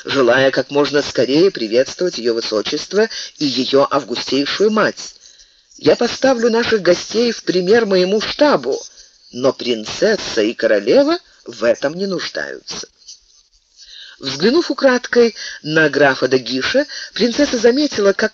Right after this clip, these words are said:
краска залила его щеки. Бекингем не уловил этого взгляда, он следил только за Норфолком. Герцог, очевидно, ревновал к адмиралу и горел желанием как можно скорее увести принцессу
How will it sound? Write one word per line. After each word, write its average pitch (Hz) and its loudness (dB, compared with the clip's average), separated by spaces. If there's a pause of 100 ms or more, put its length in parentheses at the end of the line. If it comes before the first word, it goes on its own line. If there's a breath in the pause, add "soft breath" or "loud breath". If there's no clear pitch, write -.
краска 139 0
залила 131 2
его 127 0
щеки. 104 -2 (260 loud breath)
Бекингем 151 2 (260 loud breath)
не 147 0
уловил 190 4
этого 117 0
взгляда, 117 0
он 127 -2
следил 131 -2
только 127 4
за 139 0
Норфолком. 98 -2 (720 loud breath)
Герцог, 165 2 (260 loud breath)
очевидно, 139 0
ревновал 151 2
к - -2
адмиралу 131 2
и 135 0
горел 139 4
желанием 147 2
как 139 -2
можно 165 0
скорее 208 0
увести 180 -2
принцессу 233 2